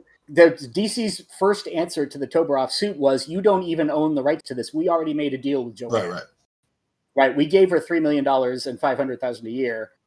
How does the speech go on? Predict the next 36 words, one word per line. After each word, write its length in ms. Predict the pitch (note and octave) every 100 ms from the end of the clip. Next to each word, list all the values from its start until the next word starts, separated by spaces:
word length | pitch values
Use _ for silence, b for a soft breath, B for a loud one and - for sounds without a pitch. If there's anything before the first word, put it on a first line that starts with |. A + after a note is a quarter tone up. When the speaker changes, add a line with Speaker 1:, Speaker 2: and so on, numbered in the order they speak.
| _ -
Speaker 1:
and 400 | C#3+ B2+ B2+ -
she 220 | - G#3
agreed 380 | A#2+ C#3+ E3+ -
to 240 | - G#2+
it. 180 | - - _ _ _ _ -
She 200 | - F3
can't 300 | F#3+ E3 -
take 180 | C#3+
that 200 | B2+ A#2+
back, 420 | B2+ A2 - _ _ -
Speaker 2:
Right, 200 | A2 A2+
Speaker 1:
right? 120 | B2 -
Speaker 2:
but 240 | G#2 A2
the 160 | A#2 A2 _ -
Speaker 1:
And 340 | D3 C#3+ C#3 B2+
the 80 |
court 260 | C#3+ F#3 F3+
said, 240 | F#3 D#3
"Actually, 320 | F3+ F3 E3 C#3
she 140 | D#3
can 240 | G#3 A3+
take 200 | F3+ C3
that 200 | A#2 A2+
back, 260 | A#2+ A#2 -
because 320 | B2 C3+ G#2+
the 140 | C#3 B2+
letter 340 | C3+ D#3 D#3
that 160 | C3+ C#3
you 100 | C3
guys 200 | B2 C3
are 80 |
arguing 360 | C3+ C#3+ B2 A#2
over 280 | A2+ A#2+ A#2+
is 180 | A#2+ -
crap 380 | C#3+ A2+ - _ _ _ -
legally, 480 | C#3+ C3+ A2 G#2+